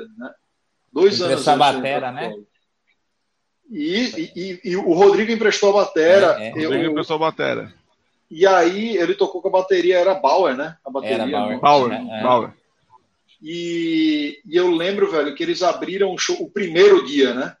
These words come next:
Speaker 1: Eu lembro que eles abriram o show com a Salt of Heaven.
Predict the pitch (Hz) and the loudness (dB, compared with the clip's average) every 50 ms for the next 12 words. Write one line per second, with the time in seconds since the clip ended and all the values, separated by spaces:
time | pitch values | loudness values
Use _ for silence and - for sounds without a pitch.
0 | _ - 143 147 160 165 175 185 - 185 170 170 160 180 165 - - - 196 202 | _ -6 -2 -2 -2 -4 -4 -4 -4 -4 -2 -2 -2 -2 -2 -4 -4 -4 -4 -2
1 | 202 190 - - - 180 175 175 - - 165 160 156 151 151 147 143 139 135 131 | -2 -2 -4 -2 -2 -2 -2 -2 -4 -10 -14 -8 -6 -4 -2 0 0 0 0 0
2 | 131 123 120 117 117 117 - - 165 202 - 156 - 135 139 156 185 196 240 269 | -2 -4 -4 -6 -6 -6 -4 -4 -4 -4 -4 -6 -4 0 2 2 2 2 -2 -6
3 | 262 | -8